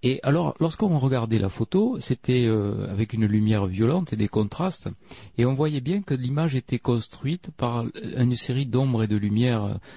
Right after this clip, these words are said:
tout à fait exceptionnelles qui reconstituaient la silhouette parfaite d'un homme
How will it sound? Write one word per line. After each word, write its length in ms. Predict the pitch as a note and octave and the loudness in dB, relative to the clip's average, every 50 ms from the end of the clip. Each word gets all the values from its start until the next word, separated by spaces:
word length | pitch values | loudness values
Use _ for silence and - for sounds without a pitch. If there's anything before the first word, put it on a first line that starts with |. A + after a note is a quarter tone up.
| - - - | -20 -20 -14
tout 140 | - - B2+ - | -10 -6 -4 -2
à 80 | C3 A#2+ | -2 -2
fait 160 | - - B2 | 0 0 -2
exceptionnelles 640 | A2 - - A2 - - - G#2+ A2 D#3 F#3 F#3 D3+ | 0 0 -4 -4 -4 -2 0 0 2 2 2 0 0
qui 140 | - C3 | 0 0
reconstituaient 600 | A2+ C3 D#3+ - G#3 F3+ - - C#3+ - - B2 G#2+ | 0 0 0 0 0 -2 -2 -4 -8 -6 -2 0 0
la 100 | G#2 G2 | 0 -2
silhouette 420 | - - - C3+ B2 A#2+ A2 - | -4 -4 -2 0 0 0 0 -2
parfaite 540 | - - D3+ - - - C#3+ C#3 - - - | -4 -6 -6 -6 -4 -4 -4 -4 -2 -4 -4
d'un 260 | B2+ - A2 A2 A2 | -2 0 0 0 2
homme 240 | A#2+ A#2+ C3 D3 | 2 0 0 -2